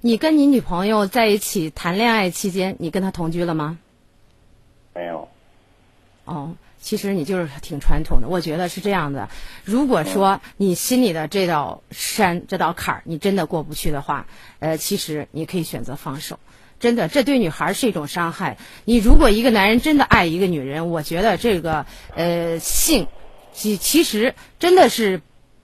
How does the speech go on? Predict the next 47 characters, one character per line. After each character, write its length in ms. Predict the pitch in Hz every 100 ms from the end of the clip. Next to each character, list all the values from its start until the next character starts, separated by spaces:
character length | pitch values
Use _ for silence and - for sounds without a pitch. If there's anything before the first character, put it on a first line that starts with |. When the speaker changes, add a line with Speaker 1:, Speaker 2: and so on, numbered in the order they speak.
| _
Speaker 1:
在 200 | - 240
你 100 | 170
心 200 | - 226
里 100 | 170
不 140 | 190
是 80 | 202
太， 260 | 196 190
太 320 | 143 - 302 220
重 200 | 170 160
要。 200 | 165 - - -
但 160 | 320
是 80 | 285
你 140 | 220 180
真 220 | 339 370
的 100 | 285
很 140 | 190
计 160 | 170 240
较 180 | 196 151
这 180 | 214
个， 200 | 165 147 - - - -
呃， 580 | 180 185 175 175 175 170 -
你 200 | 226 214
克 300 | - - 392
服 180 | 240 190
不 100 | 208
了 180 | 196 135
这 200 | 160 151
个， 180 | 156 - _ _ _ _
你 260 | - 185 202
就 340 | 214 196 160 -
放 320 | - 240 180
手。 240 | - 180 - -
你 100 | 202
对 160 | 190 254
女 140 | 180
孩 220 | 160 165
来 120 | 196 180
说 160 | 196
也 120 | 180
是 120 | 156 190
很， 240 | 180 -
一 100 | 202
种 240 | 180 160
很 200 | 156 190
公 220 | - 202 202
平 240 | - 127
的。 140 | 135